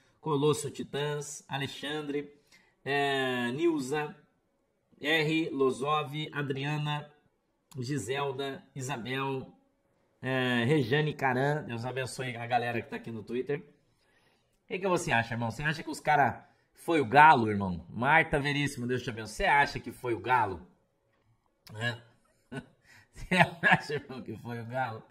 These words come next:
Hã, irmão? <laughs> Vocês viram o vídeo de um moço de Minas Gerais? Quem é que lembra? Em dois mil e vinte e dois, um vídeo de um moço, de um advogado de Minas Gerais, falando que foi numa reunião,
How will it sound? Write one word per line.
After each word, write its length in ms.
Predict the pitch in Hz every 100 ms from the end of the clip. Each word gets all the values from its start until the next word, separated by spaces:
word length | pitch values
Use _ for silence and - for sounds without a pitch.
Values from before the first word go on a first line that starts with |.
| _ - - - _ -
Hã, 280 | 120 156 156
irmão? 360 | 113 101 101 120 - 147 143 - 156 - 151 156 - - - 185 - _ _ _ _ 226
<laughs> 800 | - - 170 156 139 - _ -
Vocês 520 | 175 180 226 208 131
viram 320 | 165 208 185
o 100 | 143
vídeo 420 | 120 165 160 139
de 80 | 120
um 100 | 156
moço 460 | 135 135 156 - 123
de 160 | 127
Minas 340 | 139 151 - 247
Gerais? 600 | 262 240 277 269 - -
Quem 220 | 151 160
é 80 | 165
que 120 | 160
lembra? 540 | 127 262 285 120 101 - -
Em 140 | 131
dois 260 | 123 151 135
mil 160 | 135 151
e 40 |
vinte 280 | 127 147 139
e 40 |
dois, 520 | 104 120 127 113 - - _ _ _ _ _ _
um 140 | 139 131
vídeo 420 | 117 151 160 147
de 100 | 131
um 100 | 147
moço, 440 | 127 131 147 139
de 100 | 120
um 100 | 139
advogado 720 | 143 127 131 135 117 127 131
de 160 | 117 120
Minas 260 | 127 135 123
Gerais, 480 | 131 120 131 120
falando 380 | - 123 135 139
que 100 | 143
foi 260 | 127 135 139
numa 180 | 135 127
reunião, 720 | 139 143 139 131 139 120